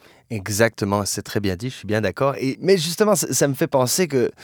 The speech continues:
évidemment, il y a la notion du, du fait que le français est une langue genrée, ce qui,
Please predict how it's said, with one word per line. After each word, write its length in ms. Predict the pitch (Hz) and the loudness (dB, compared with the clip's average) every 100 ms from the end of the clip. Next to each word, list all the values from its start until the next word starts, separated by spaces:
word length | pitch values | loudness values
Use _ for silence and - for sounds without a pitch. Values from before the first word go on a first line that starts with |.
| - - | -20 -10
évidemment, 420 | 110 107 104 104 | -8 -4 -2 0
il 60 | 104 | 0
y 40 | 95 | 0
a 20 | |
la 140 | 92 | 0
notion 420 | 95 92 - 113 | -2 -4 -2 0
du, 220 | 110 107 - | -2 -4 -10
du 140 | 101 | -10
fait 180 | - 156 | 0 2
que 100 | 127 | 4
le 120 | 110 | 0
français 500 | - 110 101 - 120 | 0 -2 -2 0 0
est 140 | 113 110 | 0 -2
une 160 | 101 | 0
langue 320 | 104 110 127 | 2 2 2
genrée, 400 | 110 101 98 117 | -2 -4 -2 -4
ce 100 | 143 | -6
qui, 220 | - 101 | -6 -10